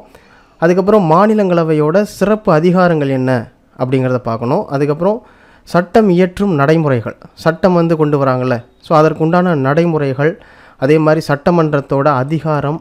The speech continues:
அதனுடைய செயல்பாடுகள் வந்து என்ன, அதே மாதிரி சட்ட திருத்தம் வந்து பண்றாங்கல்ல, so அதற்குண்டான நடைமுறைகள் என்ன, வழிமுறைகள் என்ன, அதுக்கப்புறம் சட்ட திருத்தத்தோட வகைகள் வந்து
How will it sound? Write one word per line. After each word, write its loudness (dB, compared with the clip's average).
அதனுடைய -2
செயல்பாடுகள் -2
வந்து -2
என்ன, -2
அதே 4
மாதிரி -2
சட்ட 0
திருத்தம் 0
வந்து 0
பண்றாங்கல்ல, -2
so -2
அதற்குண்டான 2
நடைமுறைகள் -2
என்ன, -2
வழிமுறைகள் -4
என்ன, -4
அதுக்கப்புறம் 0
சட்ட 2
திருத்தத்தோட 2
வகைகள் 2
வந்து -2